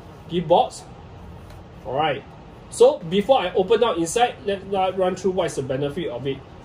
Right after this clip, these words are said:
All right, as you can see this screen, all right, world first U S B adapter. All right,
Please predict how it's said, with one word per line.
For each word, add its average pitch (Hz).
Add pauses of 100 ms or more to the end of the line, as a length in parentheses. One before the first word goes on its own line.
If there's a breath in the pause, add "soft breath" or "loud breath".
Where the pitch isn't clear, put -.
(160)
All 139
right, 160
as 165
you 220
can 202
see 269
this 254
screen, 294 (300)
all -
right, 208 (680)
world 262 (300)
first 262
U 208
S 208
B 226 (280)
adapter. 156 (400)
All 123
right, 151